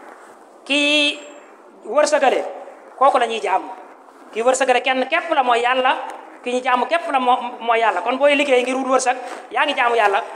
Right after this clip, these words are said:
waaye booy jaamu Yàlla, yaa ngi jaamu Yàlla. Kon ñoom ñaar ñooy ànd benn lañ. Lii nag, mbokk yi, dañ cee war a dégg ni réew mi fan yi fitna ji nga xam ni xew na fi metti na lool. Adduna bi yëpp ñu ngi koy coow.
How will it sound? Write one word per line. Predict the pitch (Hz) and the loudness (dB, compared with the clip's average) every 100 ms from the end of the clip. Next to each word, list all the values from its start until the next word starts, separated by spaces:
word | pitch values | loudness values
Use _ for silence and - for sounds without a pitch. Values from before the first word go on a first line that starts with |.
| - - | -14 -4
waaye | 202 226 | 0 2
booy | 269 | 2
jaamu | 277 285 269 | 2 0 2
Yàlla, | 226 214 233 - | 2 4 2 -4
yaa | 208 226 | 0 0
ngi | 240 | 2
jaamu | 220 214 | 0 2
Yàlla. | 185 | 0
Kon | 220 254 | 0 0
ñoom | 247 | 2
ñaar | 247 226 | 2 2
ñooy | 233 | 2
ànd | 214 208 | 0 0
benn | 208 | 0
lañ. | 185 165 - - - - - | 0 -4 -12 -18 -20 -20 -14
Lii | 196 302 | -2 2
nag, | 277 | 4
mbokk | 269 262 | 2 2
yi, | 247 240 | 0 2
dañ | 233 | 0
cee | 247 247 | 2 4
war | 240 | 4
a | 214 - - - - - - - - - | 2 0 -8 -12 -18 -20 -20 -20 -14 -6
dégg | 285 254 | -2 -2
ni | 208 - - - - - - - - | -2 -4 -10 -18 -20 -20 -20 -18 -2
réew | 233 277 | 0 2
mi | 269 | 2
fan | 269 | 0
yi | 254 233 240 254 - - - - - - - - | -2 -4 -6 -10 -20 -20 -20 -20 -20 -20 -20 -14
fitna | - 277 269 | -8 -4 -2
ji | 262 | 0
nga | 269 | 0
xam | 254 254 | 0 0
ni | 226 208 - - - - | -2 -6 -12 -20 -20 -2
xew | 269 254 | 2 4
na | 226 | 2
fi | 214 | -2
metti | 220 254 226 | -2 -2 -2
na | 214 | -4
lool. | 190 208 233 233 - - - - - - - - | 2 4 4 4 -4 -12 -18 -20 -20 -20 -20 -4
Adduna | 240 240 247 | -4 0 2
bi | 320 | 2
yëpp | 349 | 2
ñu | 262 | 2
ngi | |
koy | 240 220 | 2 2
coow. | 220 | 2